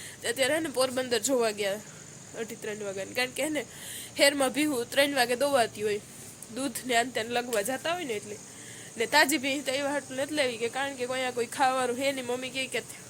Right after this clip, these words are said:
દૂધ આવે નહીં બરોબર હે ઈ કે રોગું ભીહનું કરવું ને આને તેની કે હું ઈ કે એકલી ખાવાવાળી હે ને. પણ હમણાં અમે બધાય ઘેર છે ને બે ત્રણ મહિના હું હજી રોકાઈ હતી.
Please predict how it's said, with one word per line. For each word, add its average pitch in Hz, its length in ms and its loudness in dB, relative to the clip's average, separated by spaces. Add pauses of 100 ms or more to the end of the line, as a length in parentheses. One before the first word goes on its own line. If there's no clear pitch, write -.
(1600)
દૂધ 285 200 4
આવે 302 280 8
નહીં 277 160 4
બરોબર 269 380 6
હે 254 300 6
ઈ - 20 -2
કે 214 220 0 (320)
રોગું 240 280 2
ભીહનું 262 380 -2
કરવું 240 280 0
ને 220 60 -4
આને 220 120 -4
તેની 226 280 -6
કે 220 140 -12 (840)
હું 262 240 0
ઈ 262 80 0
કે 247 100 4
એકલી 254 280 6
ખાવાવાળી 240 520 2
હે 254 120 -4
ને. - 400 -14
પણ 233 160 0
હમણાં 262 260 4
અમે 262 160 0
બધાય 254 260 2
ઘેર 294 220 2
છે 302 200 4 (600)
ને 208 320 -4 (360)
બે 240 120 4
ત્રણ 269 220 2
મહિના 254 260 0
હું 262 180 2
હજી 254 140 2
રોકાઈ 269 340 2
હતી. 233 220 -6